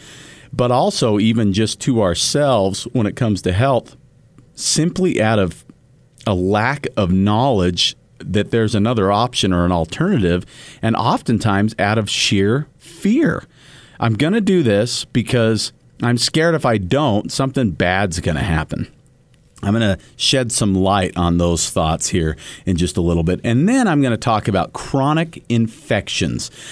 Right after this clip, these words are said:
Now, this topic came to my head because I had two wonderful ladies, uh, both in their, uh,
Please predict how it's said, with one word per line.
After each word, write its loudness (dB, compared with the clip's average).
Now, 2
this 0
topic 0
came 0
to 2
my 2
head 0
because 0
I 2
had 0
two 0
wonderful 0
ladies, -2
uh, 2
both 0
in 2
their, 2
uh, 2